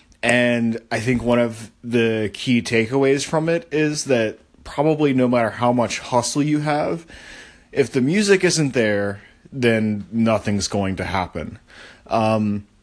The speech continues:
I, I, I think for our band that we had in college, the music was sometimes there, but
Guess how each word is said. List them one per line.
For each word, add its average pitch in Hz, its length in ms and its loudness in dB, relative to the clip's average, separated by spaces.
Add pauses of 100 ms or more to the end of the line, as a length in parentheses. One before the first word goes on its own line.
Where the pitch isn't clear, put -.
(480)
I, 143 280 6
I, 127 380 4
I 127 80 2
think 131 260 2
for 113 280 2
our 117 200 2
band 113 460 2
that 110 80 0
we 104 120 -4
had 107 180 0
in 101 80 -2
college, 107 560 0
the - 100 -4
music 110 400 2
was 104 160 0
sometimes 139 600 0
there, 180 340 0 (480)
but 139 320 4